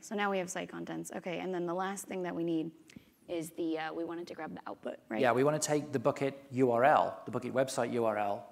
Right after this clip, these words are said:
Speaker 2: so that we know what to go and, uh, access. And we can use that with a C F N output construct. This is part of the core C D K framework. And what will happen is, if you've, if you've used CloudFormation templates before, then you know there's, like, an output section, right? You can refer to the logical resources.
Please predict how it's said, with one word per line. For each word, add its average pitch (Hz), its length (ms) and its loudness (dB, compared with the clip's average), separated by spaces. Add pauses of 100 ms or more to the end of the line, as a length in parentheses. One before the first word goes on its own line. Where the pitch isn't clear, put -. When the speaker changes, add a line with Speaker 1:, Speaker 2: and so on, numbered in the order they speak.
Speaker 2:
so - 140 -4
that 117 100 -2
we 120 120 -2
know 117 480 2
what - 200 -4
to 120 60 -6
go 110 180 4
and, 110 200 -4 (360)
uh, 110 160 -2
access. - 440 -4 (260)
And 135 80 -2
we 151 60 4
can 156 140 0
use 202 180 6
that 135 160 10
with 143 120 4
a 143 40 2
C 143 200 4
F 127 120 2
N 135 80 2
output 156 340 0
construct. - 340 -4
This 147 120 2
is 170 40 -4
part 170 180 8
of 131 40 0
the 127 60 0
core 151 240 2
C 139 180 0
D 127 100 2
K 123 200 -2
framework. 123 680 2 (1080)
And 113 120 -4
what 113 120 0
will 127 80 0
happen 156 180 4
is, 127 320 0
if 135 200 2
you've, 151 160 2 (120)
if 214 160 2
you've 165 120 4
used 226 200 4
CloudFormation 190 500 4
templates 156 360 0
before, 120 540 4 (260)
then 131 180 2
you 131 80 2
know 131 140 2
there's, 127 160 0
like, 127 160 2
an 135 60 -2
output 151 360 0
section, 107 420 -4
right? 120 200 0
You 127 120 0
can 127 120 0
refer 127 340 6
to 123 80 -10
the 127 60 4
logical 120 340 4
resources. 123 680 0